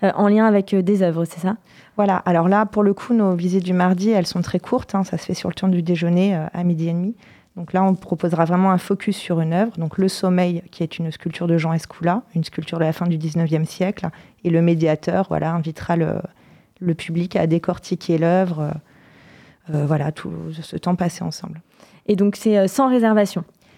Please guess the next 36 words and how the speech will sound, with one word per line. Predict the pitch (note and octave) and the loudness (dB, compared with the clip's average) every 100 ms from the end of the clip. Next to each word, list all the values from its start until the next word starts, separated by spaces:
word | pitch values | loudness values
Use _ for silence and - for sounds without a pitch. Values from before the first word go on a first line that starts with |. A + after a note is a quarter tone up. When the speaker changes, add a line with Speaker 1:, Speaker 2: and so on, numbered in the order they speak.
| _ - | _ -4
Speaker 2:
Effectivement, | F#3+ G#3 - G3 | -2 -4 0 2
c'est | G#3+ D#4 | 2 0
sans | - G3+ | 0 0
réservation. | G3+ F#3+ F3 D#3+ D#3+ - G3 A#3 | 2 0 0 0 -2 0 2 2
Euh, | E3+ D3+ D3+ - | 2 0 -4 -6
donc, | E3+ E3 | -8 -10
pour | - E3+ | -4 0
l'instant, | E3+ - F3+ F3+ | 0 0 -4 -2
avec | E3 D3+ - | -2 -4 -6
les | D#3+ | -4
mesures, | D#3+ D#3 D#3 D#3 | -2 -2 -4 -4
euh, | C#3+ C#3+ D3 _ _ - - - - _ _ | -6 -8 -16 _ _ -20 -20 -20 -20 _ _
on | F3+ F3 E3+ | -2 0 0
peut | E3 | 0
se | E3+ | -2
permettre | - F3 F#3 F#3 | 0 2 2 0
de | |
faire | E3 E3 F3 | -2 -2 -2
sans | F#3 | 0
réservation. | E3+ D#3+ D#3 D3 D3+ - G3+ | 0 0 0 -2 -4 0 0
Si | G#3+ - | 0 -2
c'était, | F#3 F3 E3 E3+ E3+ | -4 -4 0 2 4
euh, | D#3 | 2
différent | D#3 E3+ E3 E3+ | 0 -2 0 2
d'ici | F3+ E3 - E3+ | 2 0 -2 -2
début | E3 D#3 | -2 0
janvier, | D3+ D3+ D#3 F#3 | 0 -2 0 0
on | F#3+ | 0
communiquerait, | D#3 E3 D#3 D#3 - F3+ F3+ | -2 -2 -2 -4 -4 -2 0
euh, | D#3+ | -2
voilà, | C#3+ | -4
pour | D#3 - E3 | -8 -4 -2
informer | D#3+ D#3+ E3+ | -2 -2 -2
les, | E3+ D#3 D3 | -2 -4 -8
les | E3 E3 | -8 -10
visiteurs. | D#3+ D#3 - D3+ | -10 -14 -16 -18